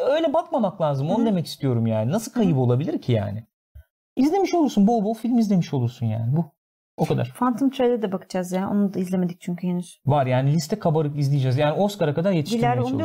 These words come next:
Speaker 1: çalışıyoruz.
Speaker 2: hiçbir siyasi yönünü olmayan tek aday o galiba bu sene
Speaker 1: Öyle
Speaker 2: diyor.
Speaker 1: mi? Doğrudur.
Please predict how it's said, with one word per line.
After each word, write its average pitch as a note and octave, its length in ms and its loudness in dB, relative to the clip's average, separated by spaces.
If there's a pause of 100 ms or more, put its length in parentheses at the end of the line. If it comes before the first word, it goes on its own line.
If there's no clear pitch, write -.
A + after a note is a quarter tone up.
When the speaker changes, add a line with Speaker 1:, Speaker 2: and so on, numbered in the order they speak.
Speaker 1:
çalışıyoruz. G3+ 200 -4
Speaker 2:
hiçbir - 320 -18
siyasi A3+ 380 -2
yönünü A#3 280 0
olmayan A3 440 0
tek A#3+ 200 -2
aday G#3 220 0
o G3+ 80 0
galiba E3+ 420 0
bu - 40 -12
sene B2+ 200 2
Speaker 1:
Öyle E3+ 160 2
Speaker 2:
diyor. A#2 140 -2
Speaker 1:
mi? - 60 -12 (180)
Doğrudur. A#2+ 340 2